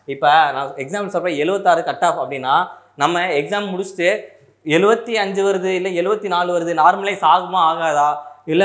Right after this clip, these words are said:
ஒரு எழுபத்தி ஏழரை வருது, கட் ஆஃப் எவ்வளோ வரும்னு நமக்கு தெரியாது, அது தெரியாதப்ப சொல்றேன். So அந்த பார்டர்ல இருக்கணும் அப்படின்றப்ப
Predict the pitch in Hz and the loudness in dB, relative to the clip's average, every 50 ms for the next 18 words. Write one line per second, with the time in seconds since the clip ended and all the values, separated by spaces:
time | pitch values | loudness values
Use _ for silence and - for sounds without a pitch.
0 | 190 185 180 180 180 165 165 175 190 202 202 202 214 208 196 175 170 180 185 185 | 4 2 2 2 2 0 0 0 0 -2 -2 -4 -4 -4 -2 0 0 0 0 0
1 | 185 185 180 170 165 165 160 165 165 165 170 156 147 147 170 165 196 208 - 185 | 2 2 2 2 0 -2 -2 -4 -4 -4 -4 -4 -2 -2 -2 -2 -2 -4 -2 0
2 | 165 170 190 202 190 190 196 190 180 175 - 175 170 185 185 165 143 127 127 - | 2 2 2 2 2 0 -4 -4 -6 -6 -4 -4 -2 2 2 2 2 0 -6 -12
3 | - - - 123 - 156 160 185 196 196 196 190 196 160 - 156 135 131 117 - | -16 -20 -18 -12 -8 -4 0 2 2 2 0 -2 -6 -6 -4 -4 -4 -4 -6 -6
4 | - - _ - - 180 175 175 170 151 214 - 208 233 247 254 247 254 254 233 | -10 -20 _ -2 0 2 2 2 2 4 6 6 6 6 4 2 -2 -2 -2 -2
5 | 220 208 208 202 220 214 208 208 202 185 170 170 180 175 165 165 151 160 170 | 0 0 -2 -2 -4 -4 -2 0 0 0 0 0 -2 -4 -4 -4 -2 2 2